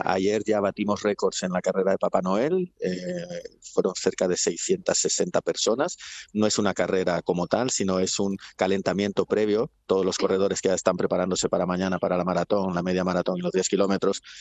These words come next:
pues corren en familia, vestidos de Papá Noel, y es un ambiente divertidísimo. Cerca de trescientos niños también el mismo día de ayer. Y bueno, hoy es una jornada ya de retirada de dorsales y prepararnos para, para el gran día de mañana, ¿no? La, la fiesta de,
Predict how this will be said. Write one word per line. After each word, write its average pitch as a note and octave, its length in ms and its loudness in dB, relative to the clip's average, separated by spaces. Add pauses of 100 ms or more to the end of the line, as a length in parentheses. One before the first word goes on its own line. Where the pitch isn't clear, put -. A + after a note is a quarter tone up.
(140)
pues G#2 160 2
corren G#2+ 280 2
en G#2+ 80 0
familia, B2 480 0
vestidos G#2 380 0
de G#2 60 2
Papá G2+ 240 0
Noel, A#2 360 0 (320)
y - 60 2
es - 100 -2
un G#3 80 0
ambiente A2 720 2
divertidísimo. F2+ 920 0
Cerca G2 360 2
de G2 80 2
trescientos G#2+ 540 0
niños G#2+ 260 0
también A2 320 2
el C3+ 100 0
mismo G#2 280 0
día G2 180 2
de G2 80 4
ayer. A#2 280 2 (400)
Y G#2+ 120 2
bueno, A2+ 280 2
hoy G#2+ 240 2
es - 140 0
una A2 160 0
jornada G#2 460 2
ya G#2 160 2
de F#2+ 220 2
retirada G#2 460 0
de G#2 60 2
dorsales A#2+ 540 2
y A2 40 -2
prepararnos G#2 540 0
para, F#2 380 2
para F#2 180 2
el F2+ 60 0
gran G2 220 2
día G2+ 200 2
de G2+ 100 2
mañana, G2 480 0
¿no? A2 300 0
La, F2+ 260 0
la F2+ 120 0
fiesta G2+ 340 0
de, F#2 220 0